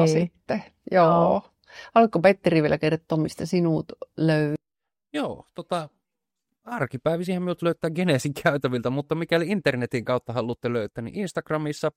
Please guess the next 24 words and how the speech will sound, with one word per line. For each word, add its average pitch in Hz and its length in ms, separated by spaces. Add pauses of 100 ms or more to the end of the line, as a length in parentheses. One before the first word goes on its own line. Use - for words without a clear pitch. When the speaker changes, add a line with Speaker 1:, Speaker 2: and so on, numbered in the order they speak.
Speaker 3:
Petteri - 360
alaviiva 101 460 (120)
R 156 160
alaviiva 123 460
Peltoniemi. 147 600 (200)
Siellä 123 240
on 117 140 (640)
T - 20
V-keikkojen 139 680
läpikäyntiä, 127 760
outoja 120 400
meemejä, 113 560 (220)
graafista 123 600
taidetta, 151 640 (100)
mistä, 170 260 (140)
no, 233 160
yksi 226 240
esimerkki 185 440
on 202 80
tuossa - 220
tämä 190 180
kirjan 170 340
kansi, 110 340
mitä, - 300